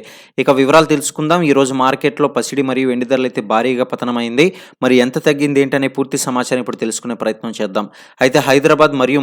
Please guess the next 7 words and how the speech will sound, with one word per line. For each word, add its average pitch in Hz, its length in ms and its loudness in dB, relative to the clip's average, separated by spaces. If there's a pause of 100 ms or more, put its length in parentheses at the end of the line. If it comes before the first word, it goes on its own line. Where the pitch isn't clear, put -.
మహానగరాల్లో 143 680 2 (400)
ప్రస్తుతం 135 420 0 (100)
ఇరవై 147 200 4
రెండు 143 220 -2
క్యారెట్లకు 135 400 -2 (100)
చెందిన 127 240 -4 (120)
తులం 131 200 -2